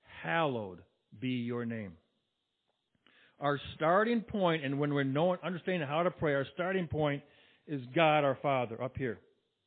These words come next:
who is perfect, who is truth, who is power, who is love. He deeply cares about all of His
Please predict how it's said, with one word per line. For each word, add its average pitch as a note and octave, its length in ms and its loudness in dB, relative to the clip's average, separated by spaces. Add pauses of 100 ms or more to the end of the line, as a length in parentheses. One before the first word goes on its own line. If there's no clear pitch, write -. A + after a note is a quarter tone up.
(600)
who D#3+ 160 0
is D3 100 -2
perfect, C#3+ 500 -4 (840)
who F3 200 2
is D3 80 0 (220)
truth, C#3 280 -2 (840)
who F3+ 200 6
is D3+ 100 4 (140)
power, C#3+ 560 2 (220)
who D#3+ 260 0
is C#3 140 -2
love. D#3 520 0 (1500)
He F#3+ 160 -2
deeply G#3 540 0
cares F#3+ 400 2
about E3+ 360 0
all F#3 400 6
of F#3 60 2
His F#3 140 0